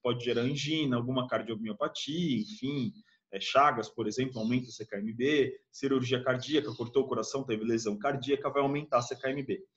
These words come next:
C K M M vai estar relacionada com altera-, é, com lesão em músculo, músculo esquelético, tá? Então, qualquer alteração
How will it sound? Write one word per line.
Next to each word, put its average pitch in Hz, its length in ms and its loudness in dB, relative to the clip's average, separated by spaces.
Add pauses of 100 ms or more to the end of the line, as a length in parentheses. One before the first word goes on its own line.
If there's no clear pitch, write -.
(220)
C 202 180 6
K 226 220 10
M 226 220 4
M 143 300 6
vai 135 140 2
estar 170 180 6
relacionada 143 800 4
com - 200 -4
altera-, 147 420 6
é, 117 120 2
com 131 220 -6
lesão 135 540 4 (100)
em 202 160 6
músculo, 190 600 8
músculo 151 320 -4
esquelético, 151 680 4 (540)
tá? 113 180 -2 (200)
Então, 196 200 6
qualquer 226 360 10
alteração 185 880 8